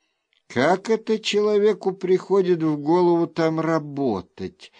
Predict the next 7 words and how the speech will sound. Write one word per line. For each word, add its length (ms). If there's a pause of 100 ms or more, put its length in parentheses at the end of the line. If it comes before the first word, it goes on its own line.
(140)
словно 720
про 260
себя 540
проговорила 880
Илонка. 960 (460)
«Хорошенькая 1000
профессия — 1040